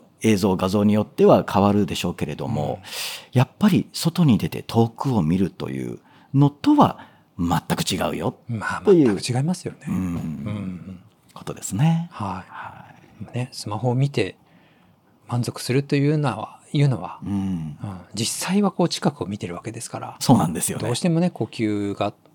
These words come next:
Speaker 2: もう下手したら止まったりとか、
Speaker 1: はい。
Speaker 2: 浅くなりがち。で、それをずっとずっと毎日続けていれば、
Speaker 1: うん。
Speaker 2: ね、この深い呼吸を習慣化するというのと真逆に、ね、実はこう言っていて。
Speaker 1: ですね。
Speaker 2: うん。それが癖になっている。その、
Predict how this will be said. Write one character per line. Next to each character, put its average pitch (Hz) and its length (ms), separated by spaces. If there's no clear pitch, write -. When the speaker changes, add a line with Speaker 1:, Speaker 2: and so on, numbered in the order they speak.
Speaker 2:
も 131 120
う - 20
下 - 80
手 165 80
し - 60
た - 60
ら - 60
止 - 120
ま 135 100
っ 131 100
た 139 120
り 117 100
と - 120
か、 - 260
Speaker 1:
は - 360
い。 - 120
Speaker 2:
浅 - 220
く - 120
な 110 100
り 113 200
が 110 140
ち。 - 300
で、 139 80
そ 180 120
れ 185 80
を 170 60
ず 143 260
っ 165 40
と 165 140
ず 147 140
っ - 20
と 143 100
毎 127 180
日 131 140
続 139 180
け 143 120
て 143 100
い 131 80
れ 139 120
ば、 104 300
Speaker 1:
う 95 40
ん。 87 580
Speaker 2:
ね、 123 120
こ 113 100
の 98 80
深 - 260
い 151 60
呼 117 120
吸 104 240
を 98 60
習 - 280
慣 113 220
化 107 100
す - 180
る 110 120
と - 120
い 85 80
う - 40
の 95 60
と 98 60
真 104 180
逆 147 280
に、 139 240
ね、 - 260
実 101 280
は 90 120
こ - 180
う - 20
言 87 80
っ - 20
て - 200
い - 40
て。 - 400
Speaker 1:
で - 80
す - 180
ね。 127 140
Speaker 2:
う 185 380
ん。 98 300
そ - 120
れ 165 60
が 156 80
癖 - 400
に 180 140
な 98 100
っ - 40
て - 80
い - 100
る。 - 80
そ - 140
の、 139 260